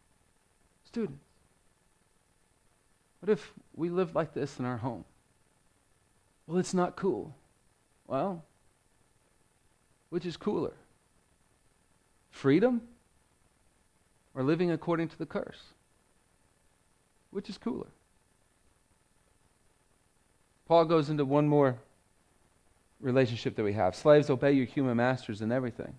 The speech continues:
Don't work only while being watched in order to please men, but work wholeheartedly, fearing the Lord. Whatever you do, do, do it enthusiastically as someone,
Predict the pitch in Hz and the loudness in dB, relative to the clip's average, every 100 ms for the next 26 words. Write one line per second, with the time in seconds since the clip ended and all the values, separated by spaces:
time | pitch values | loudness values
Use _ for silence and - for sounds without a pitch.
0 | _ _ _ - - 139 147 151 151 151 | _ _ _ -20 0 6 8 10 8 6
1 | 143 143 123 127 123 131 127 117 123 131 | 6 6 8 8 8 6 4 4 6 6
2 | - - 117 117 123 117 113 120 110 110 | 4 -2 0 2 2 0 0 0 2 2
3 | 135 113 101 113 123 - 147 123 143 147 | 2 2 0 2 2 4 2 4 8 8
4 | 147 104 107 - 123 120 101 117 123 98 | 8 2 0 2 4 4 2 2 2 2
5 | - - - - 156 175 190 165 131 127 | -4 -20 -16 4 8 10 8 4 4 6
6 | 156 147 151 156 156 - - - 170 156 | 8 6 4 4 0 -14 -6 4 6 6
7 | 120 139 131 117 113 151 - - 107 139 | 4 2 4 8 10 8 4 -2 2 2
8 | - 139 139 147 | 2 2 2 0